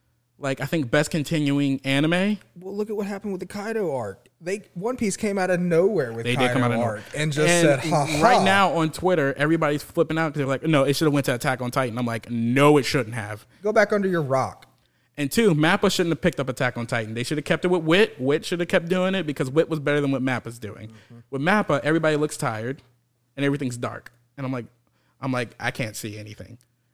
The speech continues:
Speaker 1: right? I already struggle with seeing things, but I don't know. Wit did it better. And then mappa picked up One Punch Man and then, you know, all these other
Speaker 2: Don't
Speaker 1: animes.
Speaker 2: disrespect One Punch Man.
Speaker 1: No, I'm not saying, I'm just saying they picked up too much on their plate.
Speaker 2: It's a lot.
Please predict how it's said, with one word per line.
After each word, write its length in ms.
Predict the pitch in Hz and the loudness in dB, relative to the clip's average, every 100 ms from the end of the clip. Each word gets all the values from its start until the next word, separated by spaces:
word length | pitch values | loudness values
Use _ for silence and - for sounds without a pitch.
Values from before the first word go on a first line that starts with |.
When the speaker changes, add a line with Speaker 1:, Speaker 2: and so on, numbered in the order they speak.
| - | -8
Speaker 1:
right? 220 | 117 117 127 | -6 -4 0
I 80 | |
already 200 | 143 147 | 0 2
struggle 340 | 120 151 120 120 | 0 0 0 -4
with 100 | 113 | -6
seeing 280 | 131 113 113 | -6 -6 -8
things, 260 | 110 113 | -10 -8
but 160 | 131 139 | -4 -2
I 80 | 156 | 0
don't 100 | 131 | -2
know. 100 | 117 | -2
Wit 480 | 139 190 - 143 | -2 -2 -4 -14
did 200 | 139 151 | -4 -2
it 300 | 160 135 123 | -2 -4 -8
better. 380 | 131 131 165 214 - - - | 0 2 2 0 -6 -20 -6
And 120 | 190 190 | -2 0
then 100 | 180 | 2
mappa 340 | 175 175 170 | 0 0 2
picked 220 | 170 - | 0 2
up 160 | 143 117 | -2 0
One 220 | 117 120 | -4 -2
Punch 260 | 139 120 127 | -2 -2 0
Man 540 | 123 113 110 107 120 _ _ _ - | 0 0 -4 -6 -10 _ _ _ -6
and 100 | 127 | 0
then, 280 | 131 123 120 | 0 0 -2
you 160 | 127 127 | -2 0
know, 380 | 120 113 113 _ - | 0 -2 -6 _ -6
all 140 | 135 | -2
these 140 | 139 131 | 0 0
other 160 | 131 | 0
Speaker 2:
Don't 160 | 127 143 | 2 2
Speaker 1:
animes. 60 | |
Speaker 2:
disrespect 580 | 147 160 120 120 117 - | 2 2 -2 -2 -4 -4
One 160 | 117 120 | -8 -8
Punch 260 | 104 101 | -10 -12
Man. 300 | 101 98 92 - _ _ _ _ | -14 -16 -16 -20 _ _ _ _
Speaker 1:
No, 80 | 285 | 2
I'm 120 | 302 | 4
not 180 | 302 277 | 6 6
saying, 240 | 311 294 - | 4 4 4
I'm 120 | 220 | 2
just 120 | 226 | 4
saying 140 | 240 | 4
they 100 | 202 | 4
picked 240 | 175 220 214 | 2 2 0
up 100 | 151 | 0
too 140 | 208 | 0
much 180 | 190 170 | 0 0
on 120 | 160 | -2
their 100 | 131 | -2
plate. 300 | - 123 107 _ _ _ | -4 -10 -10 _ _ _
Speaker 2:
It's 120 | - 160 | -6 -4
a 60 | |
lot. 340 | 123 107 107 | -4 -6 -10